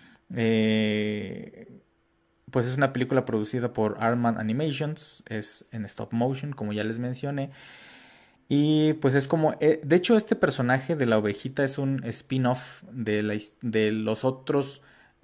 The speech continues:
de la otra saga que ya les comenté hace rato, Wallace y Gromit, que comenzó de hecho como un, como un corto animado. Y la gran mayoría de las películas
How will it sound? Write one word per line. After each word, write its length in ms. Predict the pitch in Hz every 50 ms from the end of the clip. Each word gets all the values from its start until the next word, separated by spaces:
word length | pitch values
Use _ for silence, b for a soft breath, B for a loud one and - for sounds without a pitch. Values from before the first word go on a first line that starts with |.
| - - - _
de 220 | - 131 120 117 117
la 100 | 123 135
otra 200 | 131 - 151 135
saga 280 | - - 143 131 120
que 140 | - - 110
ya 100 | 110 113
les 160 | 120 127 123
comenté 380 | - - 113 107 101 107 - 113
hace 120 | 107 113
rato, 280 | 113 107 - - - 107
Wallace 360 | 107 113 113 127 131 131 120
y 40 | 107
Gromit, 340 | 110 107 104 98 95 95 - b b b b b b b b b -
que 120 | - -
comenzó 420 | - 117 110 110 110 110 - 123
de 80 | 120 120
hecho 200 | 117 117 - 127
como 200 | - 110 107 104
un, 180 | 104 107 101 98
como 280 | - 110 107 104 107
un 340 | 110 113 117 123 127 127 - _
corto 340 | - 117 117 117 117 - 120
animado. 480 | 117 117 117 117 117 110 107 113 135 B B B B B B B B B B B B B B _
Y 220 | - 139 131 135 - - - _
la 240 | - 135 135 135 135
gran 300 | 127 139 156 175 185 214
mayoría 480 | 214 190 160 143 135 127 135 147 160
de 80 | 165 175
las 180 | 175 147 127 -
películas 920 | - 117 123 143 151 - - 131 120 113 110 107 - - - - - -